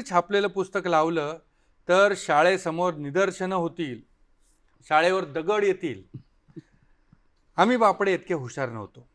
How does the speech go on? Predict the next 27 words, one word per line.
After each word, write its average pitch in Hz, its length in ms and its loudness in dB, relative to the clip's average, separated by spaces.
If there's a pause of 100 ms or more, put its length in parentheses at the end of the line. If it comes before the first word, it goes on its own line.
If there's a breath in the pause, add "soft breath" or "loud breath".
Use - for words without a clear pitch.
(720)
आम्ही 190 220 0
त्या 214 100 -2
पुस्तकाशी 190 600 -4
वर्षभराच्या 160 760 -4
दोस्तीचा 147 440 -8
करार 147 360 -6
करून 131 280 -10
टाकला. 113 280 -16 (880)
आता 180 260 -2
प्रश्न 233 340 -6
पडतो 170 540 -6 (320 loud breath)
की 233 80 -2
माझी 208 300 -2 (100)
एकच 185 380 0
प्रत 190 260 -6 (120)
फार 160 200 -4
जुनी 170 540 -10 (320)
म्हणून 208 320 -8
तशी 247 200 -4
होती 202 260 -2
का, 180 120 -12 (1120)
की 202 80 -8
बाकीच्यांची 180 600 -2
पुस्तकं 190 400 -8
वेगळी 165 300 -2
होती 196 220 0
का? 180 140 -10